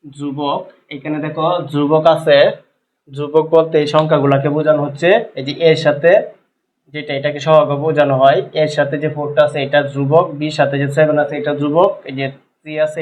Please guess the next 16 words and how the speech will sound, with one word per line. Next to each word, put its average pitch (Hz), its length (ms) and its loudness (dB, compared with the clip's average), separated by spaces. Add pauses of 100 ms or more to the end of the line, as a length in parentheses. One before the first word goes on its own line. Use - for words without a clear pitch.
এটাও 143 240 -2
ধ্রুবক। 131 280 -8 (380)
তাহলে 139 220 -10
আমাদের 143 240 -6
ধ্রুবক 143 360 -4
হবে 156 180 -4 (260)
ফোর 147 260 -8 (160)
কমা 160 320 -2 (840)
সেভেন 156 280 -10 (120)
কমা 151 260 -2 (260)
থ্রি, 143 180 -6 (320)
এটি 143 180 -14
হচ্ছে 151 180 -10 (100)
ধ্রুবক। 131 320 -4 (480)
তারপরে 151 300 -10 (120)
ধ্রুবপদ, 160 560 0